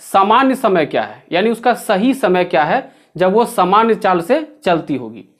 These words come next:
अब देखिए ये जो व्यक्ति है उसका दो चाल दिया गया है, एक तो भाई सामान्य चाल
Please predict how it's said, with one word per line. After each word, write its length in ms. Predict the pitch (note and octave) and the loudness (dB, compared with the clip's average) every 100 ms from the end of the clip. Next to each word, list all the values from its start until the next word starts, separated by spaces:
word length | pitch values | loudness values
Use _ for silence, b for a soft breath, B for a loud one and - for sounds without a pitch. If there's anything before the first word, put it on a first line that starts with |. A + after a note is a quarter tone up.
| b b b b b b b b - | b b b b b b b b -4
अब 120 | A3+ | -2
देखिए 220 | C4 C4+ | 0 2
ये 80 | A3+ | 2
जो 140 | A#3 A#3+ | 2 4
व्यक्ति 380 | A3 A3 C#4+ | 2 2 2
है 420 | G#3+ C#3 D3 - _ _ _ _ _ _ _ | 2 0 -4 -12 _ _ _ _ _ _ _
उसका 360 | - F3 - B3+ | -8 -6 0 0
दो 280 | G3 G#3+ B3+ | 2 2 2
चाल 300 | B3+ A#3 A#3 | 4 2 2
दिया 220 | G#3+ G3+ | 2 2
गया 200 | E3 D3 | 4 2
है, 140 | C3+ C#3+ | 2 -2
एक 360 | F#3 A3 A3 | 0 0 0
तो 100 | B3 | 0
भाई 180 | A3 A3+ | 2 0
सामान्य 460 | - G#3+ G#3+ A3+ A#3 | 0 0 2 0 0
चाल 260 | A#3 A#3 | 0 -2